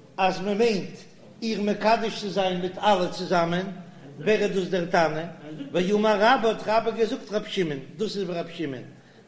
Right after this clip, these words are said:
דער יום, וואס רב שמעון זאגט, עד שיאמר שבועה, לכל אחד ואחד. ס'איז דא א דין,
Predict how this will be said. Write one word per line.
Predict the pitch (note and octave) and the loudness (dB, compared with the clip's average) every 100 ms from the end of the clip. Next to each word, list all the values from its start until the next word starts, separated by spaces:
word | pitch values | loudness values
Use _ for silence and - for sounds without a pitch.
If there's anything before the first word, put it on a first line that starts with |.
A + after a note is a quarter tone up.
| - | -6
דער | C#3 | -2
יום, | D#3+ B3 B3+ | 0 2 2
וואס | G#3+ F3+ - | 2 -2 -4
רב | E3+ - | -6 -6
שמעון | A3+ A3 G#3+ | -6 -4 -4
זאגט, | G3 C#4 - - - - - | -2 -4 -6 -18 -20 -20 -4
עד | F3 F3+ F3+ | 2 2 2
שיאמר | F3+ F3+ A3+ A#3 G#3 D#3 | 0 4 4 4 -2 -6
שבועה, | - F3+ A#3+ A3 G3 F#3+ F#3+ - - - | -8 -6 4 6 6 0 -8 -16 -14 -2
לכל | E3+ G3 F#3 G3 | 0 2 2 2
אחד | F3+ E3+ D#3+ | 2 -2 0
ואחד. | D#3 B2+ G#2+ G#2+ - - - - - | 2 0 -4 -14 -18 -20 -20 -20 -20
ס'איז | - F3 E3 | -6 -2 0
דא | A#3+ A3 F#3+ A3 G3 | 4 6 6 4 4
א | F#3 F3+ | 0 2
דין, | F3 C3 | -2 -4